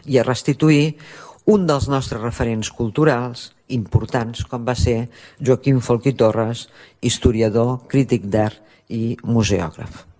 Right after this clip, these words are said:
Bé, eh, gràcies per tot aquest discurs que els he fet.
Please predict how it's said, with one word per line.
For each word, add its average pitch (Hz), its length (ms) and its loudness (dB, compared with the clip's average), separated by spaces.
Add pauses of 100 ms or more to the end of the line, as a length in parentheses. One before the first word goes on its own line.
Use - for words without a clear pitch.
(160)
Bé, 92 240 0 (520)
eh, 95 640 6 (220)
gràcies 120 720 2
per 107 220 -2 (680)
tot 120 180 2
aquest 110 460 -4 (120)
discurs 147 680 2
que 139 240 2
els 127 320 -8
he 151 140 -2
fet. 113 400 -2